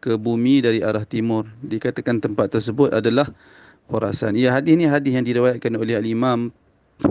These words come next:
At-Tirmizi. Ha, hadis ni, uh, maaf, hadis ni diriwayatkan oleh Imam Ahmad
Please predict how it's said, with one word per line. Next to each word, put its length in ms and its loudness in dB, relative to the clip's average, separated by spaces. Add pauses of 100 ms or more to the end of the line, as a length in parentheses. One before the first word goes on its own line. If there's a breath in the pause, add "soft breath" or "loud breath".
(120)
At-Tirmizi. 800 -4 (800 soft breath)
Ha, 240 -4
hadis 240 2
ni, 240 4
uh, 160 -4
maaf, 320 -2
hadis 240 -2
ni 160 4
diriwayatkan 960 0
oleh 240 0
Imam 240 0
Ahmad 400 0